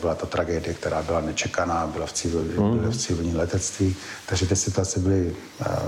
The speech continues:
Speaker 1: ty po-, události byly svým způsobem, eh, velmi, eh, podobné. A my jsme srovnali, jak, jak o nich bylo referováno, eh, v ruském a světovém tisku po sestřelení M H sedmnáct a ta bomba v tom le-,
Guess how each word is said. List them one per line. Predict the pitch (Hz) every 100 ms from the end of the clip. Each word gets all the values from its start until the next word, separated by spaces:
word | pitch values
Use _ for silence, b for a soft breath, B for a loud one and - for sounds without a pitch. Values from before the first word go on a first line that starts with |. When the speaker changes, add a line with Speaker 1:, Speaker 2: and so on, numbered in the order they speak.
| -
Speaker 1:
ty | -
po-, | - 95
události | - 101 95 95 - -
byly | 95 87 - B B B B B - 104
svým | - 98
způsobem, | - - 98 95 92
eh, | 82 80
velmi, | 82 92 98 85
eh, | - 82
podobné. | 82 90 90 95 98 110 131 B B B B B -
A | 92 92 90
my | 95 98
jsme | - 101
srovnali, | - 92 98 95 98
jak, | 92 92 - 95 92 92
jak | 95 90 - -
o |
nich | 98 98
bylo | 95 98
referováno, | 90 - 98 95 95 98 98 98 95 92 - - 101
eh, | 92 87 87
v | 82
ruském | - - 98
a | 90
světovém | - 92 95 87
tisku | 92 - - 98 95 85 82 - -
po | - -
sestřelení | - - - 92 90
M | 90
H | 95 92
sedmnáct | - 85 87 87 87
a | 92
ta | 90
bomba | 82 85 80 82
v | -
tom | 87
le-, | 82